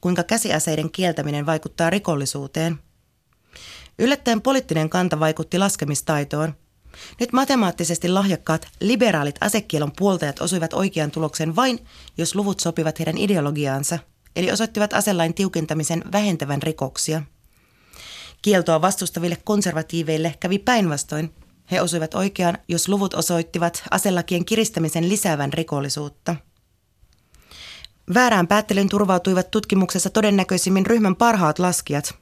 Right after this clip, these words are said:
ideologiasta riippumatta. Keijan arvelee yllättävän tuloksen johtuvan siitä, että oman viiteryhmän vastainen näkemys saattaa koitua kohtalokkaaksi,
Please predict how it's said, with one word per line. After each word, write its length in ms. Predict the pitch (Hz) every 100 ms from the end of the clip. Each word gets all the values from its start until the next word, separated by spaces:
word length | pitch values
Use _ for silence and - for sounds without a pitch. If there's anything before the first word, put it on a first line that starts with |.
| -
ideologiasta 600 | 175 139 135 147 180 202
riippumatta. 680 | 202 185 - 143 139 - 170 - _ _ _ _ _ - - - - -
Keijan 340 | - 262 285 240
arvelee 400 | 220 214 202 208
yllättävän 480 | 226 220 208 180
tuloksen 400 | 175 202 - 170
johtuvan 400 | 175 156 175 170
siitä, 400 | 175 196 185 156 147 _ -
että 200 | - 190
oman 280 | 214 233 214
viiteryhmän 560 | 214 208 165 160 165 156
vastainen 440 | 170 165 165 185
näkemys 480 | 202 202 156 151 - -
saattaa 360 | - 170 - 170
koitua 340 | 180 185 180
kohtalokkaaksi, 920 | - 220 190 160 147 - 151 - 175